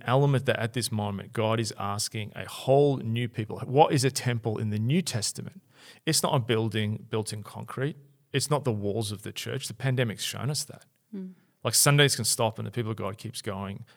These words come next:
Speaker 1: Buildings can be closed off for public safety, but the church keeps going. The Spirit is still hovering. And the human, the New Testament tells us,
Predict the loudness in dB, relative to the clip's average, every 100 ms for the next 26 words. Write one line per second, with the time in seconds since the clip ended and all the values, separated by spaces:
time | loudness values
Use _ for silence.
0 | _ 2 2 0 0 0 -2 -6 -4 -2
1 | -2 -4 -4 -6 -8 -18 -20 -14 -10 -8
2 | -6 -6 -6 -8 -10 -10 -16 -12 -8 -6
3 | -6 -8 -8 -10 -8 -8 -8 -12 -16 -12
4 | -2 0 4 2 2 -2 -4 -8 -6 -6
5 | -6 -10 -14 -18 -20 -20 _ _ 4 4
6 | 4 -2 -12 _ _ _ _ _ -2 0
7 | 0 -2 0 2 2 0 -10 -20 _ _
8 | -6 -4 -2 -2 -2 -4 -6 -6 -6 -6
9 | -6 -8